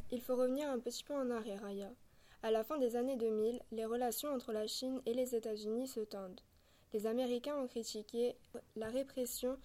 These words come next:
de la place de Tiananmen et ils commencent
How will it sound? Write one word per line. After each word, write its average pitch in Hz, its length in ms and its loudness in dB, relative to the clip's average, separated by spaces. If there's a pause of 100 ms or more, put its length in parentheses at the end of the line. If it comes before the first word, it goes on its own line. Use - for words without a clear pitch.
(360)
de 220 100 6
la 220 200 4
place 240 340 0
de 226 100 -2
Tiananmen 220 920 -2 (680)
et 226 160 6
ils 220 80 0
commencent 247 560 2